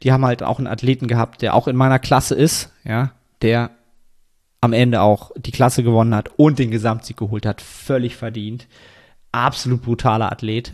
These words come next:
ähm, und auch noch ein sehr, sehr, ähm, ja, auch vom Charakter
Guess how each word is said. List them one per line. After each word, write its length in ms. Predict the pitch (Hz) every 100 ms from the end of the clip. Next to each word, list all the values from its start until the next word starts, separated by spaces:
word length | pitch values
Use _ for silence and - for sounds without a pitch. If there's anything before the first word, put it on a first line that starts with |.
| -
ähm, 500 | 101 101 95 95 - _ _ _ _ _ _ _ _ _ _ _ _ _ _ _ _
und 260 | - 135 131
auch 160 | 107 117
noch 280 | 110 - -
ein 220 | 117 113
sehr, 320 | 110 110 117 110
sehr, 480 | 117 107 107 110 _ _ _ _ _ _ _ _
ähm, 500 | 107 98 98 - - _ _ _ _ _ -
ja, 160 | - 92
auch 380 | - 101 - - 156
vom 240 | - 113
Charakter 420 | - 95 - 107